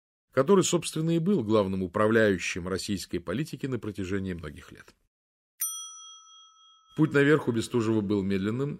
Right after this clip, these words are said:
и непрямым. Он лучше всех в России изучил извивы европейской дипломатии, потому что не только учился за границей, но и побывал на службе у английского короля Георга,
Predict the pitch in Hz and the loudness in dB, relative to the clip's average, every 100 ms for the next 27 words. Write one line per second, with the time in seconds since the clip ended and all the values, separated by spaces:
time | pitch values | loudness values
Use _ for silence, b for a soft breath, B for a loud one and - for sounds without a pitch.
0 | - 107 104 107 95 82 67 _ _ _ | -4 -4 -2 -4 -6 -8 -12 _ _ _
1 | _ _ _ 127 131 131 131 120 139 127 | _ _ _ 0 2 2 0 0 2 0
2 | 101 104 98 113 117 110 104 98 90 107 | 2 0 0 -2 -2 0 -2 -4 -6 -6
3 | 110 120 98 95 120 127 113 113 107 107 | -4 -4 -4 -6 -6 -4 -2 0 2 2
4 | 110 104 - 104 98 107 117 156 - 85 | 0 -4 -4 -6 -4 -6 -4 -4 -4 -8
5 | 90 98 101 - 101 98 180 - 101 - | -6 -6 -4 -4 -4 -4 -6 -4 -6 -6
6 | 92 78 90 82 92 95 104 82 67 - | -10 -12 -12 -8 -6 -2 -4 -4 -10 -14
7 | - - _ _ _ _ 113 131 131 123 | -16 -20 _ _ _ _ 2 4 4 2
8 | 110 110 123 117 107 - 127 127 135 110 | 2 4 2 2 -2 -2 -6 -4 -4 0
9 | 113 104 90 90 82 117 110 113 110 104 | 0 0 -4 -6 -6 -6 -4 0 0 2
10 | 95 110 202 240 85 65 | 0 -2 -4 -4 -6 -10